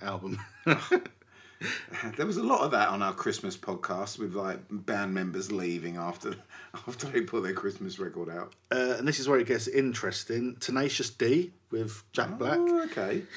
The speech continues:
Speaker 1: Uh, Infectious Grooves and Suicidal Tendencies.
Speaker 2: Wow, okay.
Speaker 1: With Mike Muir. He was in both bands, wasn't
Speaker 2: Yeah,
Speaker 1: he?
Speaker 2: yeah,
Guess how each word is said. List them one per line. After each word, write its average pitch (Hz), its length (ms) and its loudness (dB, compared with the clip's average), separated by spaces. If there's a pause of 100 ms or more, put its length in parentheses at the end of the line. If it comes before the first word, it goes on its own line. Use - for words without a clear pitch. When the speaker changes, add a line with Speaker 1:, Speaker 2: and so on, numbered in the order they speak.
(300)
Speaker 1:
Uh, 117 240 2
Infectious 131 600 4
Grooves 156 580 8
and 123 180 0
Suicidal 127 640 4
Tendencies. 113 840 0
Speaker 2:
Wow, 78 460 -2
okay. 98 200 -6
Speaker 1:
With 110 240 -2
Mike 123 380 -2 (200)
Muir. 127 400 4
He 127 100 0
was 113 120 0
in 110 100 -2
both 104 280 -2
bands, 110 280 -2
wasn't 131 200 6
Speaker 2:
Yeah, 135 60 6
Speaker 1:
he? 135 180 6
Speaker 2:
yeah, 151 120 2